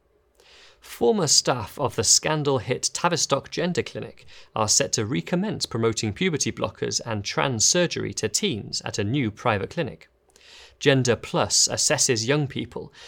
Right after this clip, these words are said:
and will soon be able to give over sixteens puberty blocking drugs and refer eighteen-year-olds for surgery.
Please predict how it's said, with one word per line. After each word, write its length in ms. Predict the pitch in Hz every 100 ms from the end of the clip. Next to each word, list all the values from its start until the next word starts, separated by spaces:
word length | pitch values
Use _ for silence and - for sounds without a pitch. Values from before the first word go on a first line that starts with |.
| -
and 120 | -
will 120 | 113 110
soon 260 | - 240
be 80 | 139
able 160 | 110 104
to 140 | -
give 240 | 101 107
over 240 | 107 127 123
sixteens 600 | - 135 - 123 107 104
puberty 420 | - - 151 135
blocking 360 | 123 110 - 101
drugs 520 | 117 123 127 - -
and 160 | - 120
refer 380 | 113 - 117 110
eighteen-year-olds 720 | 156 175 - 101 98 110 107
for 100 | -
surgery. 580 | 113 - 98 90 107 -